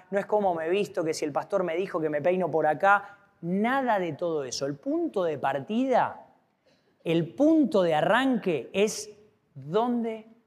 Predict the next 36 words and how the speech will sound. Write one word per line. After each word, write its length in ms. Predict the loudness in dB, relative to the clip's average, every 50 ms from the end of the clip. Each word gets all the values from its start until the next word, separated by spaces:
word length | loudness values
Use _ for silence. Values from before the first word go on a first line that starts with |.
| _ _ -20
está 360 | -20 -12 _ -4 -4 -4 -2
puesta 520 | -4 -4 -4 -4 -8 -16 -16 -16 -16 -16 _ _ _ _ _ _ _ _ _ _ -16
tu 120 | -16 -16
fe 200 | -10 -8 -8 -6
personal. 580 | -6 -8 -8 -8 -10 -10 -10 -10 -12 -12 -14 -18 _ _ _ _ _ _ _ _ _ _ _ _ _ _ _ _ _ _ _ _ _ _ _ _ _ _ _ _ _ _ _ _ _ _ _ _ _ _ -14
Y 40 | -12
esta 160 | -8 -6 -6
es 80 | -4 -2
una 160 | 0 0 2
gran 260 | 2 2 2 2 2
pregunta, 460 | 0 0 0 -2 -2 -4 -4 -4 -4
porque 220 | -2 -2 -2 -4 -2
yo 120 | -4 -4
estoy 160 | -4 -2 0
delante 340 | 0 2 2 2 2 2 0
de 80 | 0 0
personas 340 | 0 -2 -2 -2 -6 -4 -4
que 100 | -4 0
pueden 200 | 0 0 0 2
llegar 140 | 2 2
a 40 | 2
decir, 200 | 2 2 0 -2
"No, 200 | -2 0 -2 -2
yo 200 | -2 0 -2 -2
fe 180 | 0 0 0 2
no, 200 | 2 0 0 -2
no 120 | -2 -2
tengo. 380 | -2 -2 -2 -2 -4 -8 -12 -16 -20 _ _ _ _ _ _ _ _ _ _
Yo 140 | -6 -2 0
no 120 | 2 2 2
tengo 260 | 2 0 0 -2 -6
fe. 200 | -8 -14 -18 -18 _ _ _ _ _ _ _ _
Yo 120 | -4 -2
soy 240 | 2 2 2 2 2 2
afe". 580 | 4 4 4 2 2 -2 -2 -2 -2 -8 -18 -20 _ _ _ _ _ _ _ _ _ _ _ _ _ -8
No. 500 | -4 -4 -2 -2 -4 -8 -14 -20 -20 _